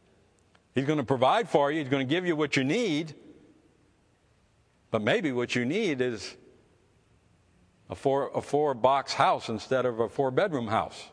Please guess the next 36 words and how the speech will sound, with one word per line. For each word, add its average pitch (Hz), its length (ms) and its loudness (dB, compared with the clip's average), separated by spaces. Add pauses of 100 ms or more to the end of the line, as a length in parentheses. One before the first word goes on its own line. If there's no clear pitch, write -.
(280)
Huh? 139 180 -2 (720)
You 113 80 0
ever 117 120 -2
think 143 180 0
of 175 60 -2
that? 208 200 -2 (1700)
You 160 120 0
know, 226 100 2
God 160 260 4
is 131 80 -2
always 135 380 2
righteous. 127 460 0
He's 123 160 2
always 143 300 2
good. 147 280 0
He 127 80 0
always 143 300 2
gives 143 280 0
us 120 160 -4
what 123 220 -2
we 117 140 -2
need 143 360 -2
and 117 120 -2
what 127 120 0
we 120 140 -2
deserve, 110 480 -2 (560)
right? 123 260 2 (1800)
So - 140 -6
maybe 147 340 0
that's 165 240 0
what 170 140 -2
we 175 140 -2
deserve 165 420 -2
in 101 120 -4
life 92 220 0
sometimes. 87 640 -10